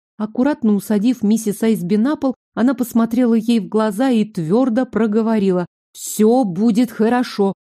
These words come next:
Слушайте мой голос. Я помогу". "Ты?" прошептала миссис Эйсби. "Как?" Ее глаза закатились, а тело обмякло. "Скорее принеси мой саквояж", потребовала Сабина.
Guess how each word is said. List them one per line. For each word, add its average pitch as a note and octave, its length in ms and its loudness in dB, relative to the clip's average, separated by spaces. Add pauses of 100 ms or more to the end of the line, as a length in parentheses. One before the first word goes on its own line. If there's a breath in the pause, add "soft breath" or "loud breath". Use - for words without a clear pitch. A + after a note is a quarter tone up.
(120)
Слушайте G#3+ 680 0
мой C4 200 4
голос. G#3 440 0 (220)
Я A3 280 0
помогу". A#3+ 540 2 (440)
"Ты?" F#4 400 0 (600)
прошептала A#3+ 680 0
миссис A#3 320 0
Эйсби. G#3+ 420 0 (480)
"Как?" E4 560 -2 (320)
Ее A3 240 2
глаза A#3+ 360 0
закатились, A#3+ 720 -2 (200)
а G3+ 320 -4
тело B3 500 -2
обмякло. F#3 720 -2 (440)
"Скорее C#4 440 2
принеси C4+ 440 4
мой C4+ 200 6
саквояж", A#3+ 720 0 (340)
потребовала G#3 640 0
Сабина. G#3+ 500 0